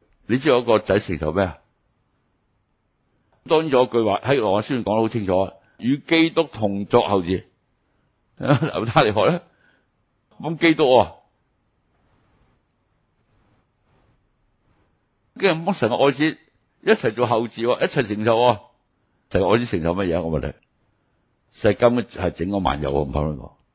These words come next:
啊，所以我哋唔係崇德樂園咁簡單啊！我哋係神嘅後嗣，同幫基督同作後嗣。本來呢個外邦人呢，乜都冇啊！真係。啊，喺所應許之約上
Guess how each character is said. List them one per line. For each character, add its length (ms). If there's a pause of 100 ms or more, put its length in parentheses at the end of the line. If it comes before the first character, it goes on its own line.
(1200)
啊， 100
所 160
以 60
我 120
哋 60
唔 40
係 120
崇 220
德 100
樂 180
園 220
咁 20
簡 180
單 220
啊！ 160 (720)
我 280
哋 140
係 320 (200)
神 460
嘅 80
後 160
嗣， 300 (2250)
同 260
幫 160
基 120
督 100
同 320
作 140
後 160
嗣。 240 (1300)
本 100
來 100
呢 60
個 220
外 60
邦 180
人 160
呢， 260 (260)
乜 160
都 120
冇 220
啊！ 40
真 120
係。 180 (840)
啊， 140
喺 180
所 160
應 160
許 140
之 160
約 80
上 340